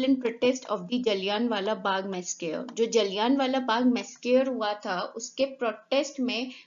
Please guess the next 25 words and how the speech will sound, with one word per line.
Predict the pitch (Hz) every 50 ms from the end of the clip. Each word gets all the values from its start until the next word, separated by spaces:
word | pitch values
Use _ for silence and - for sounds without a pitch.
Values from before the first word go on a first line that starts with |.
| _ _
कौन | - 247 233 226 240
से | 254 247 294 294
वाइसरॉय | 254 233 220 196 185 190 185 - - 202 240 254 269 277 269 262 - -
एग्जीक्यूटिव | 226 226 196 226 - 285 254 302 294 262 294 285 294 -
काउंसिल | 240 208 196 190 - 240 226 226 226
थे | 233 233
जिन्होंने | 233 233 220 196 196 190 202 240
रिजाइन | 247 220 202 175 170 196 185 185 240 254
करा | 254 262 254 247 247
था? | 254 247 277 339 381 - - - - - -
So | - 233 226
he | 226 233 226 214
was | 196 233 277
शंकरन | - - - 262 208 190 190 180 220 202 220 240 294
नायर। | 311 302 262 208 180 175 175 175 - - - - _
ठीक | - 208 180 -
है, | 262 285
ऑप्शन | 269 202 190 185 - - - 254 277 311
वन, | 302 247 214 185 175 - - -
इन्होंने | 190 190 190 190 185 202 311
रिजाइन | 349 302 226 - - 196 180 185 202
करा | 190 - 180 175 175 175
था। | - - 180 190 - - - - - _ _ -
ठीक | 240 240 254
है, | 277 285